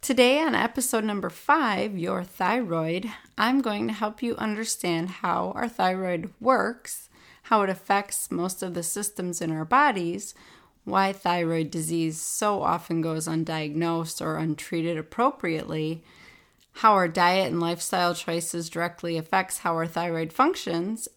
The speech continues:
and how we can utilize this information to create the optimal environment for a thyroid to function well. You've probably noticed that thyroid disease,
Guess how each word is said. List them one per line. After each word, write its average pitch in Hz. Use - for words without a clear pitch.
and 269
how 262
we 277
can 262
utilize 233
this 180
information 180
to -
create -
the -
optimal 247
environment 170
for 185
a 185
thyroid 175
to 196
function 202
well. 208
You've 233
probably 285
noticed 190
that -
thyroid 202
disease, 247